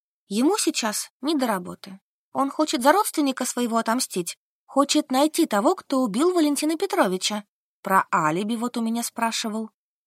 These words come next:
"Ух ты!" заела Зинку. "Ага",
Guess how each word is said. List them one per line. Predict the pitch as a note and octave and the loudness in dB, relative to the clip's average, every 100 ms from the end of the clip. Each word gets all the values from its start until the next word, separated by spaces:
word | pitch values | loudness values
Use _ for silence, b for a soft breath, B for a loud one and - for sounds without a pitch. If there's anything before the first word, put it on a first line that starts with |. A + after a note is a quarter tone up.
| _ _ - | _ _ 0
"Ух | F4+ A4+ | 2 2
ты!" | - G4+ F4+ D4 C4 _ _ _ _ | 0 2 4 2 -2 _ _ _ _
заела | D4 E4+ C#4 F#3 A3 | 0 2 4 2 2
Зинку. | A3+ D3+ E3+ E3+ _ _ _ _ _ - | 0 -2 -10 -16 _ _ _ _ _ 4
"Ага", | D4 A#3 G3 F3 D3 G3 | 4 4 4 4 2 -2